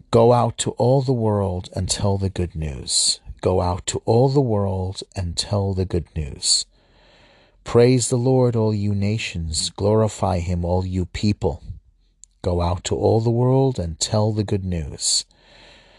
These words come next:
For steadfast is his kindness toward us.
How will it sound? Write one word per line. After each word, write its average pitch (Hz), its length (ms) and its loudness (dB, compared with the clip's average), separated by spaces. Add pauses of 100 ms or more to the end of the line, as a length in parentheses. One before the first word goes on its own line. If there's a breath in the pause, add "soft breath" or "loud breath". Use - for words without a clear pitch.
(420 soft breath)
For - 240 0
steadfast 120 960 0
is 98 160 -2
his 95 220 -4
kindness 107 640 0
toward 101 440 -4
us. - 400 0